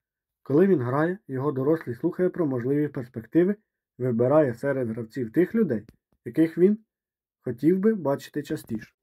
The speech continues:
Їхня майстерність в іграх або конгеніальність, або конгеніальність не має жодного відношення до його процесу відбору, заснованого в більшості випадків на периферійних чинниках.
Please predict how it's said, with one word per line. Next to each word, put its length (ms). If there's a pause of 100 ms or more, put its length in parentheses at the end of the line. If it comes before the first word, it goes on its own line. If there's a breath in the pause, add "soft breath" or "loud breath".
(240)
Їхня 360
майстерність 720 (280)
в 60
іграх 460
або 420 (640)
конгеніальність, 1120 (1200)
або 260
конгеніальність 840
не 140
має 280
жодного 380
відношення 520
до 140
його 240
процесу 460
відбору, 420 (340)
заснованого 640
в 20
більшості 460
випадків 560 (720)
на 180
периферійних 720
чинниках. 580